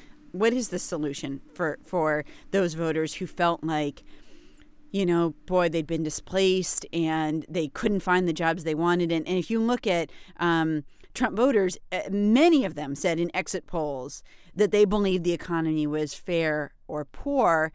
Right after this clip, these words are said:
Well, the unemployment rate is under five percent. So, uh, speaking to what you said before, we kind of have, like, two parallel economies going on. That is not how the economy feels to a lot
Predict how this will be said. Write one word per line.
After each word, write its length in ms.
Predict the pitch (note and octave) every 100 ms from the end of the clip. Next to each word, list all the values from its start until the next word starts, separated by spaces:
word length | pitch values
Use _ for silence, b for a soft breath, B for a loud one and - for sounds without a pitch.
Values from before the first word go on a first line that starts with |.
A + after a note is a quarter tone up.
| b b b b -
Well, 160 | G#3
the 160 | G3 G3+
unemployment 560 | A#3+ D#4 B3+ A3+ A3 F3
rate 220 | F3 E3
is 100 | D#3
under 200 | F#3 F3
five 300 | D#3+ D#3+ D#3
percent. 560 | - D3 - B3 D#3+ - b b
So, 480 | - A3+ F#3+ F#3 D#3+ b b -
uh, 40 | - - G#3
speaking 360 | - B3 A3+ G#3+
to 60 |
what 80 | G3+
you 100 | F#3+
said 160 | G#3 F#3
before, 240 | F#3+ E4
we 120 | B3
kind 240 | G#3+ D#4 C4+
of 60 |
have, 140 | G#3 F#3+
like, 180 | G#3 F3+
two 240 | - C4
parallel 560 | - G3 G#3+ G3 F#3 E3
economies 640 | - G3+ F3 D#3+ D3 C#3
going 360 | - D#3 C#3+ D3
on. 320 | C#3+ B2 D2+ - B
That 180 | - A#3+
is 140 | G#3+ F#3+
not 240 | G#3+ G3
how 160 | F#3+ F#3
the 160 | E3
economy 460 | E3 F3 D#3+ D3+ D3+
feels 320 | D#3 D3 D3+
to 180 | - D#3
a 40 |
lot 280 | C#3+ C#3+ C#3+